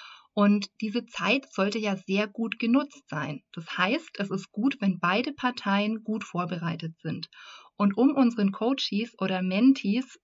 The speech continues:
das zu ermöglichen und ihnen dabei zu helfen,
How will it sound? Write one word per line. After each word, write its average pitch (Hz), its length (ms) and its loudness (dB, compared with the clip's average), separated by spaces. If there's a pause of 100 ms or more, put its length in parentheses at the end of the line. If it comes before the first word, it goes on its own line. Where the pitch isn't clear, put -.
das 196 280 -4
zu - 100 -8
ermöglichen 196 760 0
und 196 120 0
ihnen 196 240 4
dabei 185 320 -4
zu 175 180 -10
helfen, 240 600 -2